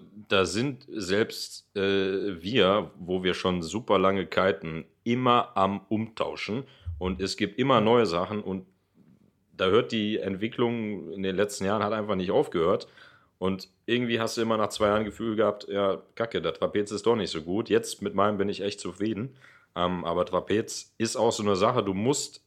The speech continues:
leider mal ein Trapez kaufen, was vielleicht nicht so geil ist, um zu wissen, was du halt,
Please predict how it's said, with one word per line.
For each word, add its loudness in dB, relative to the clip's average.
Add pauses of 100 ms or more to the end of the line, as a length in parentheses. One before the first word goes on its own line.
leider 6
mal 4
ein 0
Trapez -2
kaufen, 4
was 0
vielleicht -2
nicht -8
so 0
geil 0
ist, -6
um -4
zu -6
wissen, -4
was 0
du -6
halt, -2